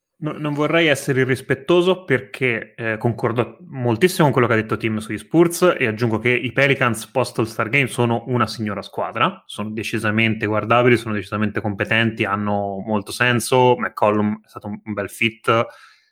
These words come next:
eh, no, non, quindi non voglio mancare di rispetto a nessuna delle due squadre. Credo che è vero che partita secca può, può succedere di tutto. Io temo che nessuna di queste due squadre poi fare playoff, o almeno sono molto sfavorite a fare i playoff, perché chiunque vinca,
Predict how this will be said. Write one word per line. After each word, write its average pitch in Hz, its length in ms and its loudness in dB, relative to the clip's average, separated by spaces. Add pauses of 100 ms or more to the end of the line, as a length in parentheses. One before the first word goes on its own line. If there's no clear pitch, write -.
(200)
eh, 104 680 0
no, 139 200 0
non, 139 260 0
quindi 151 200 2
non 147 80 4
voglio 147 160 4
mancare 143 260 2
di 135 60 0
rispetto 131 280 -4
a - 20 -2
nessuna 131 200 -2
delle 123 120 2
due 139 100 4
squadre. 120 680 0 (100)
Credo 127 260 4
che 117 180 0
è 107 120 0
vero 120 160 4
che 120 80 0
partita 113 300 2
secca 110 680 -4 (320)
può, 123 180 -2
può 120 120 -2
succedere 139 360 0
di - 40 -4
tutto. - 640 0 (180)
Io 123 120 4
temo 120 220 2
che 113 100 0
nessuna 110 260 0
di 107 60 0
queste 104 180 -2
due 107 80 -2
squadre 101 300 -2
poi 101 120 -2
fare 98 200 -2
playoff, 95 400 -4
o 127 60 4
almeno 127 480 4
sono 113 240 -6
molto 123 420 4
sfavorite 107 400 2
a - 20 -4
fare 104 140 0
i - 20 -2
playoff, 107 300 0
perché 110 260 -6
chiunque 113 380 0
vinca, 110 500 -2